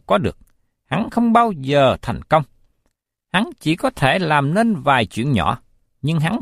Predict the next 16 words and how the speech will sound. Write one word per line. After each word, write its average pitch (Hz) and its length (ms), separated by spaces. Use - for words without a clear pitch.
không 220 260
bao 208 200
giờ 131 380
ở 117 180
vị 92 240
trí 214 260
làm 95 220
đầu. 95 120
Ngày 170 180
nay 240 200
có 381 120
nhiều 170 220
người 156 280
giống 240 220
như 233 120
vậy, - 220